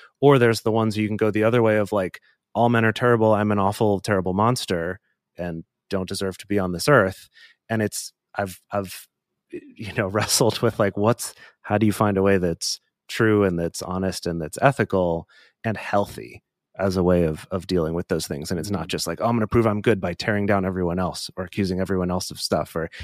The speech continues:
Speaker 1: you know, you see all these behaviors, again, largely online, 'cause we see everyone's behavior in a way that we didn't used to, you know, before everything was on social media.
Speaker 2: So true.
Speaker 1: Yeah.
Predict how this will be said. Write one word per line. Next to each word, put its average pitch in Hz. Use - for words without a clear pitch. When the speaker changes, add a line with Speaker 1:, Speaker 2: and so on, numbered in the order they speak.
Speaker 1:
you 120
know, 113
you 117
see 156
all 120
these 110
behaviors, 101
again, 107
largely 101
online, 95
'cause -
we 95
see 101
everyone's 90
behavior 92
in 87
a 90
way 90
that 85
we 87
didn't 85
used -
to, 87
you 92
know, 85
before 90
everything 90
was 85
on 80
social 80
media. 87
Speaker 2:
So 98
true. 90
Speaker 1:
Yeah. 85